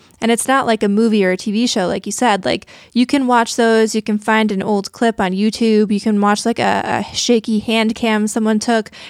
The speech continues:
and there's a record of a, a movie or a T V show out there somewhere. And watching it is not, like, there's no difference between watching it on a D V D that you own versus watching it off of YouTube.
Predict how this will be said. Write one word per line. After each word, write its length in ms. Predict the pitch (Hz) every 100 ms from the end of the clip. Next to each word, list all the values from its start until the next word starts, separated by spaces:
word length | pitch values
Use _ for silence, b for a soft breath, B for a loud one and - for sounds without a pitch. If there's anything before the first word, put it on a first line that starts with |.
| -
and 120 | 220
there's 200 | 240 269
a 60 | 262
record 420 | 240 220 214 196
of 200 | - 185
a, 260 | 190 180 -
a 180 | - 190
movie 340 | 202 202 202
or 80 | 180
a 60 |
T 160 | 185 220
V 160 | 196 190
show 200 | 226 185
out 220 | 196 190
there 140 | 180
somewhere. 500 | - 214 190 175 208 B B B
And 180 | 226 214
watching 420 | 233 240 - 214
it 200 | 202 -
is 180 | 208 -
not, 360 | 214 208 185 - _ -
like, 240 | 220 202
there's 240 | 220 214 226
no 120 | 214
difference 360 | 202 196 202
between 340 | 220 - 220 208
watching 380 | 190 202 220 202
it 260 | 196 - B B B B _ -
on 280 | 208 214 196
a 100 | 196
D 200 | 220 208
V 100 | 208
D 160 | 196 202
that 180 | 202
you 180 | 196 202
own 400 | 202 185 185 180
versus 400 | 202 202 - 208
watching 340 | 202 185 - 202
it 180 | 180
off 200 | 185 185
of 60 | 196
YouTube. 540 | - 214 208 - -